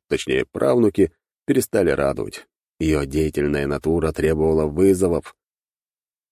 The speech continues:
И у меня даже была мысль отправить ее в Питер на помощь молодой императрице. Однако я прогнал эту мысль. Зная Абрамовну, а тем более по моей рекомендации,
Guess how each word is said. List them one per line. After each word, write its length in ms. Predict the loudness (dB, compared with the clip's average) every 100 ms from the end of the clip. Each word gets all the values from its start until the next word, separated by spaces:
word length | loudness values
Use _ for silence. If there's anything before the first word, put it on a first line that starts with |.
| _ _ _ _ -4
И 120 | -2
у 60 | 0
меня 280 | 0 0
даже 220 | 0 -2 0
была 240 | 0 2
мысль 380 | 2 0 -2 -2
отправить 480 | -2 -2 0 0 2
ее 160 | 0
в 140 | 0 -4
Питер 480 | -4 -2 -2 -6 -10 _ _ -8
на 140 | -6
помощь 340 | -4 -4 -4 -4
молодой 360 | -4 -2 -2
императрице. 800 | -4 -4 -4 0 0 -2 -6 -10 -14 _ _ _ _ _ _ _
Однако 400 | -8 -2 -2 0
я 140 | -2 -2
прогнал 520 | -4 -2 0 2 0
эту 180 | -2 -6
мысль. 360 | -6 -8 -12 -14 _ _ _ _ _ _ _ _ _ _ _
Зная 500 | -4 -2 0 0 0
Абрамовну, 720 | 0 0 0 2 0 0 -2 -6 _ _ _ _
а 160 | -2 0
тем 200 | 0 -2
более 280 | -4 -4 -6
по 80 | -6
моей 220 | -2 -2
рекомендации, 800 | -4 -2 -2 -2 -4 -2 -4